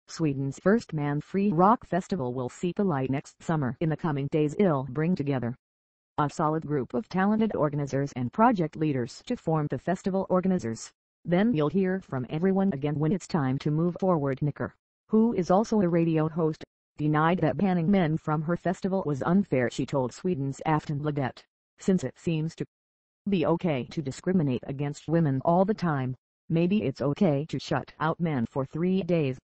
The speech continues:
"I would not exactly call it an abuse not to come to the festival." Police said they had received several reports of rapes and sexual assaults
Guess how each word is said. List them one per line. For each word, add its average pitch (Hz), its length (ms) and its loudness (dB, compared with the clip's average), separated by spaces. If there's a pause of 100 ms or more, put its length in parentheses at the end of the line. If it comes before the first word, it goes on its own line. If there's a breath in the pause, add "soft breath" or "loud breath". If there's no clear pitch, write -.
(500)
"I 160 80 -2
would 143 160 0
not 180 260 0
exactly 175 460 -2
call 160 320 0
it 135 140 -2
an 190 100 2
abuse 160 420 0
not 185 260 2
to 208 80 -4
come 147 340 2
to - 120 -8
the 135 100 -6
festival." 190 500 -2
Police 160 440 -2
said 156 200 0
they 151 140 0
had 131 140 -4
received 185 560 0
several 190 360 2
reports 170 460 -2
of 135 180 -6
rapes 131 360 -2
and 175 240 0
sexual 165 400 -2
assaults 160 460 -4